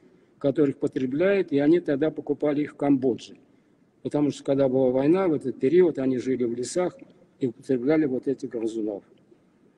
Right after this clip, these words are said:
Это данные из газеты. Да, ну и есть такой гепатит Е, может, вы знаете, он вот распространён широко среди населения разных стран мира,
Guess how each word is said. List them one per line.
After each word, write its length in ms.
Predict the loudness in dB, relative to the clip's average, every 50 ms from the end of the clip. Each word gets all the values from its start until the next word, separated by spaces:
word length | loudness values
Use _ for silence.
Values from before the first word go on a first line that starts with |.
| _ _ -6
Это 200 | -6 -6 -2 0
данные 320 | 2 2 4 4 2 2
из 120 | 2 0 0
газеты. 600 | 0 0 0 -2 -4 -8 -10 -12 -14 -20 -20 -20 _ _ _ _ _ _ _ _ _ _ _ _ _ _ -6
Да, 280 | -2 -2 -2 -2 -2 0
ну 200 | 2 4 4 4
и 120 | 4 2 2
есть 260 | 4 2 2 2 0
такой 300 | -2 0 2 2 2 2
гепатит 640 | 2 0 0 0 0 0 0 -2 -4 -6 -6 -8 -16 -20 _ _ _ _ _ _ _ _ _ _ _ _ _ _ -14 -10 -8
Е, 440 | -4 0 4 6 6 6 6 2 -6 -14 -20 -20 -20 _ _ _ _ _ 2
может, 240 | 2 2 4 2 2
вы 100 | 0 2
знаете, 580 | 2 2 2 2 2 0 0 -2 -4 -4 -2
он 340 | 0 2 4 4 4 2 0 -4 -16 -20 _ _ _ _ _ _ -6
вот 200 | -6 -6 -4 -4
распространён 720 | -6 -6 -6 -6 -6 -6 -2 2 4 6 6 6 4 2
широко 400 | -2 -4 -6 -6 -4 -2 -2 -2
среди 320 | -2 -4 -6 -2 0 0
населения 560 | 0 0 -2 -2 0 2 2 2 2 2 0
разных 320 | 0 -2 -2 -2 -4 -6 -6
стран 320 | -4 -4 -2 0 2 2
мира, 320 | 2 2 0 -2 -4 -8